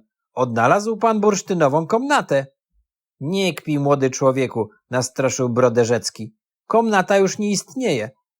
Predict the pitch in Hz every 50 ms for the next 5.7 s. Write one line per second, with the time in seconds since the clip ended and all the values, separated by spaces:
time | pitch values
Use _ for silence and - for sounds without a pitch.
0 | _ - 254 262 269 277 262 254 226 202 190 185 196 160 139 123 131 - - -
1 | 262 262 262 254 247 240 233 226 - _ _ - - 165 160 143 131 143 135 143
2 | 214 - - 247 262 254 226 262 247 247 254 254 262 262 240 185 165 170 - 160
3 | 143 - 185 190 185 185 185 175 160 151 151 220 185 - - 95 - _ _ _
4 | _ _ _ _ _ - 175 214 220 175 143 135 - 185 175 175 185 190 - -
5 | 123 113 107 107 135 147 147 - 254 277 226 151 117 117